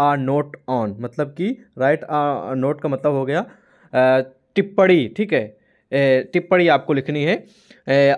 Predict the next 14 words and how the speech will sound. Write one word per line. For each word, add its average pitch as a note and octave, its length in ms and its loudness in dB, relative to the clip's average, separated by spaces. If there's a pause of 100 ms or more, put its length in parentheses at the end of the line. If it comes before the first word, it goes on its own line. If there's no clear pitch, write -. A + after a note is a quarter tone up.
आवधिक, D#3+ 580 2
ठीक G#3 260 -4
है, - 120 2
आवधिक, D#3+ 540 2
अ, E3+ 220 6
निबंध D#3 380 2
पर, G#2 360 -8 (200)
ठीक A3 140 -4
है, B2 100 -2
एक B2 100 -8
स-, B2 440 -12
आपको A#2+ 260 -6
छोटी C3 340 -6
सी G#3+ 200 -8